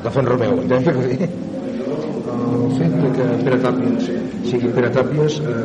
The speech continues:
Speaker 2: s'ha menjat d'alguna manera en Joan Colell?
Speaker 1: Sí, sí, sí, sí, lamentablement, o, o sortosament, perquè cada cop és menys la gent que en diu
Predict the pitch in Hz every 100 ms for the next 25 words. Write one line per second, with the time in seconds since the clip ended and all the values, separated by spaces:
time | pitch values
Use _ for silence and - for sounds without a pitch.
0 | 113 160 143 127 135 127 117 117 117 117
1 | 135 123 117 - 113 131 165 - - -
2 | - - - - - - - - - -
3 | - - - 175 196 196 - 135 123 127
4 | 123 123 127 117 113 131 123 117 135 117
5 | 110 107 - - 208 165 147 - 143 139
6 | 170 147 117 - - - - 127 123 127
7 | 135 135 131 135 123 131 113 120 110 104
8 | 110 92